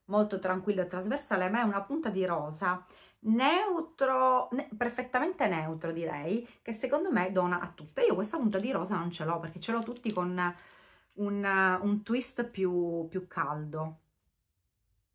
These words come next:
Questo non ha assolutamente un sottotono caldo, anzi direi, poi applicato direi più freddo.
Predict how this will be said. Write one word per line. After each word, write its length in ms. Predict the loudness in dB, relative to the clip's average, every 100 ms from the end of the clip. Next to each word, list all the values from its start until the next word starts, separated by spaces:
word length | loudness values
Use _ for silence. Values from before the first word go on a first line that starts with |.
| -4
Questo 380 | -4 0 -2 0
non 180 | 2
ha 200 | 4 4
assolutamente 1120 | 2 -6 -6 -4 -2 -4 -8 -6 -4 -4 -8 _ _ _ _
un 380 | -8 -4 -2 -2
sottotono 1120 | -4 -6 -6 -6 -4 -4 -4 -4 -6 -8 -14 _
caldo, 500 | -2 -2 -2 -4 0
anzi 280 | 0 -2 -2
direi, 480 | 0 2 0 -2 -8 _
poi 200 | -2 0
applicato 520 | 0 -4 0 0 0
direi 300 | -2 -2 -4
più 140 | -6 -12
freddo. 720 | -10 -10 -10 -10 -10 -12